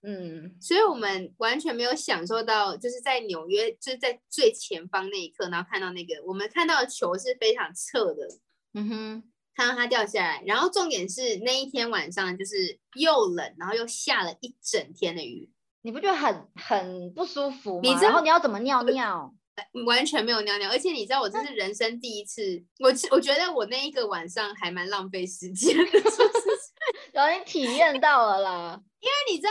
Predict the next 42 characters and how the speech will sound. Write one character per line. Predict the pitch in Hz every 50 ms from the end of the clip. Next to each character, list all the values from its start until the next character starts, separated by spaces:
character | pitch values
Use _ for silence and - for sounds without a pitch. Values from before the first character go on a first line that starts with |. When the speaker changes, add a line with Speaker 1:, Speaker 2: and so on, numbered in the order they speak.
| 453 480 320
Speaker 2:
我 | 269
怎 | 240 240 226
么 | 220 427
做 | 240 - 339 320 294
吗？ | 269 262 254 247 240
我 | 233 214
们， | 220 226 226 220 240
我 | 233 226
们 | 233 233
的， | 240 247 233 -
我 | 240 233
们 | 233 240 247 269
下 | 277 - - 381 359 320 254
午 | 202 185
大 | 180 233 247
概， | 247 262 254 226
我 | 196
们 | 185 190
大 | 214 240
概 | 254 - -
早 | - 185 160
上 | 170 - 226 220
的 | 190 175
时 | 180 196
候 | 190
约， | 196 190 185 180 180 180 180 180
然 | 180 180
后 | 208
大 | - 254
概 | 254 254 262
十 | - - - - 180 180 185
点、 | 185 185 208 175 160
十 | 180 - - 170
一 | 165 170 180
点， | 190 190 165 151
然 | 156 160
后 | 190
就 | 226 220 214
准 | 220 - 185 151 151
备 | - 190
要 | 208 202 190 196
去， | 190 - - - 226 190 160 -